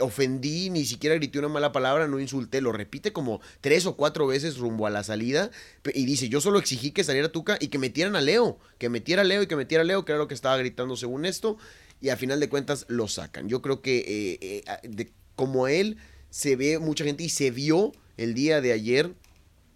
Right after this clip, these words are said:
cuando se, se supo de, de la, que lo habían sacado,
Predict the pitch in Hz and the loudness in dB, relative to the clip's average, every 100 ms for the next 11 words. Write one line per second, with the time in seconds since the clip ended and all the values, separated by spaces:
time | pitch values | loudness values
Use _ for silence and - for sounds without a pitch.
0 | _ - - - 123 120 117 120 113 - | _ -20 -12 0 2 2 0 2 0 -2
1 | - - 117 110 107 110 143 151 - 175 | -12 -6 -4 -2 -4 -6 -4 -4 -2 -4
2 | - - 98 98 80 95 90 92 90 - | -4 -10 -8 -6 -6 -6 -6 -8 -8 -8
3 | 101 110 131 127 117 123 131 165 | -6 -4 -4 -4 -4 -2 0 -2